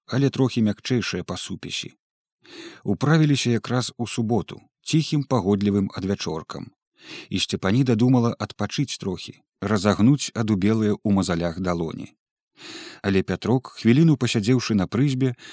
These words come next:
узяў сякеру і падаўся кудысь узроўкам. Яна запытала, па што,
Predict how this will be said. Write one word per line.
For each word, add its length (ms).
узяў 340
сякеру 500
і 160
падаўся 380
кудысь 400
узроўкам. 680
Яна 240
запытала, 520
па 140
што, 380